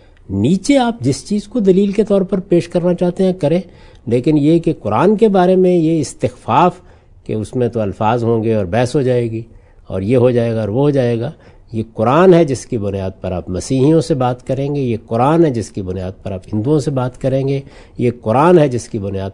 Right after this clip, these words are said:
پر آپ بدھوں سے بات کریں گے، اس کے بعد آپ کے پاس ہے کیا اور چیز پیش کرنے کے لیے؟ اور قرآن مجید تو یہ کہتا ہے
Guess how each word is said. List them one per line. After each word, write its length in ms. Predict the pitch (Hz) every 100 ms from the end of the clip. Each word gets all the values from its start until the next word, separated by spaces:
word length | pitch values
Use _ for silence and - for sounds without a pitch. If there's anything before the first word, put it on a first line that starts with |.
| -
پر 100 | 101
آپ 80 |
بدھوں 300 | 90 120 160
سے 120 | 160 156
بات 300 | 127 127 -
کریں 240 | 139 151
گے، 100 | 220 240 - - -
اس 200 | 139 -
کے 140 | 175
بعد 280 | 127 156 208
آپ 280 | 190 175 -
کے 80 | 196
پاس 320 | 208 208 -
ہے 140 | 202
کیا 200 | 247 254
اور 180 | 220 170
چیز 240 | - 127 107
پیش 220 | 107 92
کرنے 320 | - 92 90
کے 140 | 90 90
لیے؟ 220 | 95 98 - - - - -
اور 220 | 98 98
قرآن 380 | - 101 107 143
مجید 320 | 135 113 151 -
تو 100 | 160
یہ 140 | 139
کہتا 520 | 113 120 165 147
ہے 60 | 107